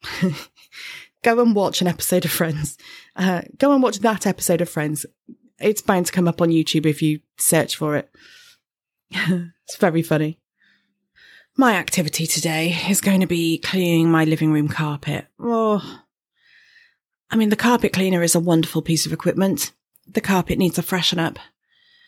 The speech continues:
Whatever I do today, it's gonna be a hot, sweaty mess. Um, but yeah, it needs doing, so that's what I'm gonna do. Um, whatever you are doing with your day, please enjoy it. Please have a good day.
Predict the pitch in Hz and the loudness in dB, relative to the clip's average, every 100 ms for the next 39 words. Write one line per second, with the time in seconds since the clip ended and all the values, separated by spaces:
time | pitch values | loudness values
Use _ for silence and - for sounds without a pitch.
0 | _ _ - 208 185 190 175 170 170 165 | _ _ 0 2 2 2 2 2 0 0
1 | 160 147 143 - 170 160 147 147 - - | 0 0 -2 -2 -2 0 0 0 0 -2
2 | - 160 - 160 156 160 - - _ - | -2 -4 -2 0 0 0 -4 -6 _ -12
3 | 175 170 170 170 170 - _ _ _ _ | -8 -6 -6 -8 -10 -16 _ _ _ _
4 | _ - 247 - - 285 - - 285 277 | _ -4 -2 -2 0 0 0 2 2 2
5 | 254 269 262 254 262 - 240 - 240 233 | 2 2 4 2 -2 -2 -2 -2 -4 -4
6 | 226 226 - 214 202 196 196 202 208 _ | -4 -6 -4 -2 -2 -2 -2 -4 -8 _
7 | _ - - - _ _ _ _ _ 220 | _ -20 -20 -20 _ _ _ _ _ -6
8 | 214 208 208 220 - 285 320 320 285 311 | -4 -4 -4 -6 -2 2 2 4 4 4
9 | 285 202 185 170 180 180 190 - 175 208 | 4 4 2 2 0 0 -2 0 0 0
10 | 240 - 285 269 262 220 180 160 196 - | -2 -2 0 2 2 2 0 0 0 0
11 | - 233 240 - - 226 214 214 - 202 | -2 -2 0 -2 -6 -4 -4 -4 -2 -2
12 | 190 208 - | -2 -4 -6